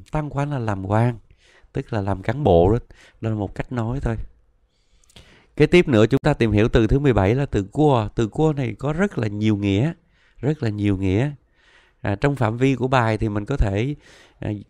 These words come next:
gặp nó, tiếp cận nó với cái nghĩa là cua là đón, đón sinh nhật, đón lễ, đón Tết gì đó. Và cua có nghĩa khác là qua.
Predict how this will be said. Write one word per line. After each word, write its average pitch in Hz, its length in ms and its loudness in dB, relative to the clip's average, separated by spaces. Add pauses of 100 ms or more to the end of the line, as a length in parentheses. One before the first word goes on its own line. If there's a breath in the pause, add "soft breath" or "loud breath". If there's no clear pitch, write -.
(240)
gặp - 220 0
nó, 135 440 0
tiếp 170 180 -4
cận 104 220 0
nó 131 100 -4
với 147 140 -4
cái 156 120 -4
nghĩa 127 200 -4
là 123 200 -6 (380 soft breath)
cua 151 160 2
là 135 140 0
đón, 117 420 2
đón 151 200 0
sinh 139 260 -6
nhật, 113 180 0 (260)
đón 117 240 -2
lễ, 104 380 4
đón 147 200 -2
Tết 156 260 0
gì 101 140 -4
đó. 127 160 -4 (520 soft breath)
Và 107 180 0
cua 147 260 4
có 156 140 0
nghĩa 120 180 -2
khác 151 220 -6
là 117 80 -4
qua. 113 420 2